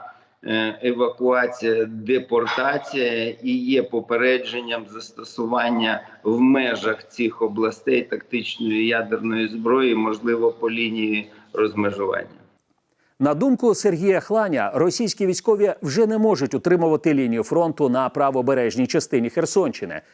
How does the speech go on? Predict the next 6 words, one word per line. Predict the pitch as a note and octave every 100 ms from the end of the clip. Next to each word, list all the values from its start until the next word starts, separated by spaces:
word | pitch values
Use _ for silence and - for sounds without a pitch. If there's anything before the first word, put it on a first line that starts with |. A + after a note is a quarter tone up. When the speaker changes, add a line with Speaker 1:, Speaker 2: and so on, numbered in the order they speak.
| _
Speaker 2:
через | - B3 A3
пошкодження | - G3 - E3+ D3+ D#3 D#3 D#3
логістичних | G#3+ G#3+ G#3 - D#3+ - B2+ -
маршрутів. | D3 - C#3+ G#2 D#2+ - _ _ _ _ _ -
Speaker 1:
Піднімання | B2+ C3 C#3 C#3 C3 B2+ B2+
ставок, | - - A#2 A2+ C3+ -